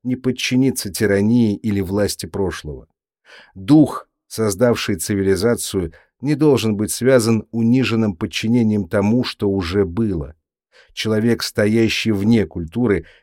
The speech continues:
неизбежно противопоставляет себя природе и миру.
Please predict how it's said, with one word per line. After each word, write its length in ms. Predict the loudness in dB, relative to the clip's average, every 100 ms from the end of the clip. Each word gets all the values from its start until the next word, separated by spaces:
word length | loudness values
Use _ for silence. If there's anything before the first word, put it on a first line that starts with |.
| -4
неизбежно 880 | 2 2 2 0 2 2 2 -4 -4
противопоставляет 1080 | -8 -4 -4 -4 -6 -2 0 2 4 2
себя 340 | -2 -4 -2 -2
природе 500 | 0 0 0 -2 -6
и 160 | -8
миру. 440 | -6 -4 -6 -8